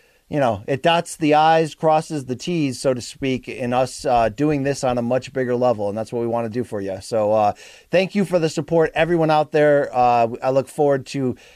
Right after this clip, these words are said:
next seeing you Wednesday, eleven A M Eastern on YouTube from Fort Lauderdale, Florida. Let's do it. You can buy our merch at morning combat dot store. Luke, we just talked to R J, uh, R J Dunkel, uh, Crankin, the, uh, the, the merch maven. Um,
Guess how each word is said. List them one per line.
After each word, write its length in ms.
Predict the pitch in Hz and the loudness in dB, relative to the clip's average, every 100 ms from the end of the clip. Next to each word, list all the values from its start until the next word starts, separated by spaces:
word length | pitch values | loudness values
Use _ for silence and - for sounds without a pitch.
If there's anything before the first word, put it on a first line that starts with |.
| - | -6
next 280 | 139 151 - | -2 -2 -2
seeing 280 | 165 156 147 | -2 0 2
you 160 | 135 | 2
Wednesday, 640 | 127 135 135 117 131 123 117 | 2 2 0 2 2 2 0
eleven 320 | 135 139 131 139 | 0 2 2 0
A 100 | 131 | 0
M 160 | 123 | 0
Eastern 300 | 127 - 127 | -4 -6 -2
on 160 | 127 127 | -2 0
YouTube 460 | 127 123 131 117 - - _ | -2 -2 -2 -2 -8 -20 _
from 220 | - 135 | -2 -2
Fort 220 | 123 131 127 | 2 2 4
Lauderdale, 360 | 127 123 123 | 2 4 2
Florida. 340 | - 127 120 113 | 2 2 2 2
Let's 220 | 117 - | -2 -2
do 160 | 127 | -2
it. 60 | 113 | -2
You 80 | 101 | -4
can 100 | 117 | -2
buy 180 | 120 120 | 2 2
our 100 | 117 | 4
merch 280 | 123 120 | 0 2
at 160 | 113 104 | -2 -2
morning 400 | 127 131 123 120 | -2 -2 -2 -6
combat 560 | - 135 120 120 117 - 107 | -6 -6 -2 0 0 -4 -4
dot 360 | 117 107 - | -4 -4 -8
store. 760 | - - - 190 196 196 185 - - - | -14 -12 0 2 4 6 4 0 -16 0
Luke, 240 | 185 220 | 2 4
we 80 | 175 | 0
just 160 | 185 - | 0 0
talked 220 | 220 - | 0 2
to 100 | 160 | 2
R 240 | 160 240 | 4 4
J, 400 | 196 165 143 131 | 4 4 4 4
uh, 320 | 135 131 123 117 - _ - | 4 6 4 2 -6 _ 0
R 140 | 156 | 2
J 160 | 156 151 | 2 2
Dunkel, 440 | 165 185 185 135 - - | 2 2 0 0 -6 -2
uh, 200 | 147 120 | 0 0
Crankin, 420 | 113 139 123 127 120 | 2 -2 0 0 2
the, 160 | 123 | 2
uh, 220 | 120 117 | 4 4
the, 120 | 107 120 | 2 -2
the 220 | 107 127 | -2 0
merch 300 | 143 175 139 | 2 0 0
maven. 440 | 127 113 113 101 - _ _ - | 0 0 -4 -6 -12 _ _ -2
Um, 480 | 117 107 104 95 | 2 2 0 -6